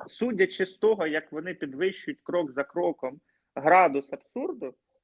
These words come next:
я абсолютно цього не виключаю. Я думаю, що вони можуть використати цю карту,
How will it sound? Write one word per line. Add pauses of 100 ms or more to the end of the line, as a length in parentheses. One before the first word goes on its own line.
(220)
я
абсолютно
цього
не
виключаю.
Я
думаю,
що
вони
можуть
використати
цю
карту,